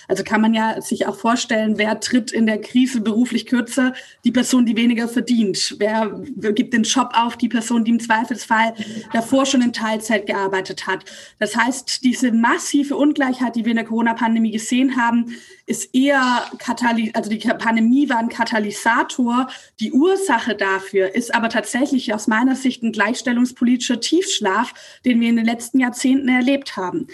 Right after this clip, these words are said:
Was das Rückkehrrecht auf Vollzeit angeht, was die Betreuungssituation, also das flächendeckenden Kita-Ausbau angeht, was ein Lohngleichheitsgesetz angeht, was nicht nur für wenige gilt, ein Verbandsklagerecht für Frauenverbände. Also wir haben ganz, ganz viele Ansatzpunkte,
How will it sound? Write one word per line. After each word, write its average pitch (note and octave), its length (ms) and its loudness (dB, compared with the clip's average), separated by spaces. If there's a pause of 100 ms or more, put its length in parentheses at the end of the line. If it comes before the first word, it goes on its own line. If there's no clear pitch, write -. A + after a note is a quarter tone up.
(280)
Was A3+ 160 2
das B3+ 260 0
Rückkehrrecht B3+ 580 0
auf A3+ 100 -2
Vollzeit A3 520 0
angeht, F3+ 540 -4
was G#3 240 -2
die A#3+ 120 2
Betreuungssituation, A#3 1300 0
also F#3+ 180 -2
das F#3+ 140 -8
flächendeckenden A#3+ 840 0
Kita-Ausbau G#3+ 840 0
angeht, F3+ 380 -4 (340)
was A3+ 180 0
ein B3 100 4
Lohngleichheitsgesetz C4 1400 0
angeht, F#3+ 340 0
was G#3 160 -4
nicht B3+ 140 4
nur B3+ 120 2
für G#3+ 180 -4
wenige B3+ 420 2
gilt, A#3+ 320 -2 (260)
ein A3+ 80 -2
Verbandsklagerecht A#3+ 1000 0
für A#3+ 80 -8
Frauenverbände. A3+ 720 0
Also A3 140 -6
wir G#3 100 -4
haben A3+ 160 0
ganz, B3+ 280 0
ganz B3 240 0
viele C#4+ 340 2
Ansatzpunkte, B3+ 800 0